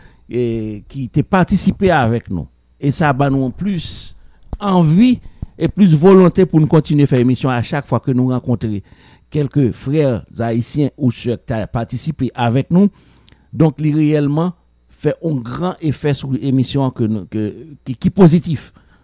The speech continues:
que nous-mêmes nous apprécions là-dedans. Donc, nous souhaitons que dans la prochaine émission que nous allons gagner,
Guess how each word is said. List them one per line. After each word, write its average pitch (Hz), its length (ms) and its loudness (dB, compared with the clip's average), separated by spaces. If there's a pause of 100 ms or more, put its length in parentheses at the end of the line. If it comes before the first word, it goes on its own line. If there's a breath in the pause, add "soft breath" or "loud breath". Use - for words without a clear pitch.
(200 soft breath)
que 139 100 -4
nous-mêmes 135 460 -2
nous 139 80 -4
apprécions 131 460 0
là-dedans. 107 420 -2 (380 loud breath)
Donc, 147 200 2
nous 143 120 2
souhaitons 151 400 -4
que 131 300 -4 (200 soft breath)
dans 135 120 -6
la - 20 -2
prochaine 156 600 -4 (120)
émission 156 440 -4
que - 80 -6
nous 139 180 -4
allons 135 180 -6
gagner, 131 640 -6